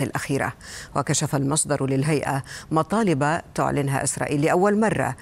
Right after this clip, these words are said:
منها إبقاء سيطرتها على محور فيلادلفي والتأكيد على غياب حماس في معبر رفح، إضافة إلى المطالبة بزيادة عدد الرهائن الأحياء الإسرائيليين الذين سيتم الإفراج عنهم إلى الحد الأقصى.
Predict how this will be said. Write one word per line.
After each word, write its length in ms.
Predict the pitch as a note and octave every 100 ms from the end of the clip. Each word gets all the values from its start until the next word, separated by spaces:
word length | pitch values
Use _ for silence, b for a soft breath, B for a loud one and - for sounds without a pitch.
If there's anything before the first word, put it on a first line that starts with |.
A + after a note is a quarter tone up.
| B -
منها 380 | G#3+ G3 D3 C3
إبقاء 380 | C#3 - C#3+ D#3
سيطرتها 720 | - C#3 - D3+ D#3+ C#3+ C#3
على 240 | B2+ C3+ C3
محور 380 | C#3 - C3+
فيلادلفي 680 | - C#3 C3 C#3 E3+ - C4 B B B -
والتأكيد 680 | C#3+ - - - E3 C#3 C3+ -
على 260 | C#3 C#3 C3+
غياب 320 | C#3 C#3 C3+
حماس 460 | - C#3 D3+ C#3+
في 140 | - C3+
معبر 420 | B2+ B2+ D3+ F#3
رفح، 360 | A3 A3+ G#3 - B B -
إضافة 460 | E3 G3+ G#3+ G#3+ E3+
إلى 260 | - D#3
المطالبة 640 | D3 C#3+ - D3 G3 D#3+ E3
بزيادة 600 | C#3+ C3+ D3 C#3+ C3+ C3+
عدد 300 | C3 C3 C#3
الرهائن 520 | C#3 C3+ F#3 F3+ D3
الأحياء 460 | C3 - - C#3
الإسرائيليين 960 | C#3 C#3 C3 C#3+ B2 C#3 C#3+ F#3+ C#3+ C3+ B B B D3
الذين 520 | C#3 C3+ C#3+ C3+ C3+ B B -
سيتم 540 | - C#3+ C3+ D#3 C#3+
الإفراج 440 | C3+ - C#3 C3
عنهم 580 | C3+ F3 G3+ F3 A3 A3+ -
إلى 200 | D3+ C3
الحد 300 | B2 - C#3+
الأقصى. 480 | E3 - - - C#3